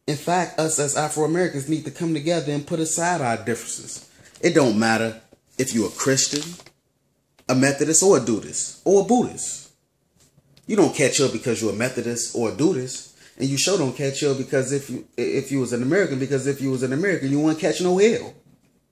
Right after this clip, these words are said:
Let's be honest. You catch up because you're a black man.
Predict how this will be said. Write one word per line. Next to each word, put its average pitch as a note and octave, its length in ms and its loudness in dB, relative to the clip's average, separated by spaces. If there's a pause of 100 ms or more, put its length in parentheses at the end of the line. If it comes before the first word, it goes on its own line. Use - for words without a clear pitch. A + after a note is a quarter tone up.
(420)
Let's D#3 240 0
be E3 140 2
honest. - 680 -4 (360)
You F#3 120 -6
catch D#3 320 0
up D#3+ 140 2
because E3+ 320 -2
you're F3 140 -2
a - 20 -10
black F3 340 -4
man. G#2 380 -6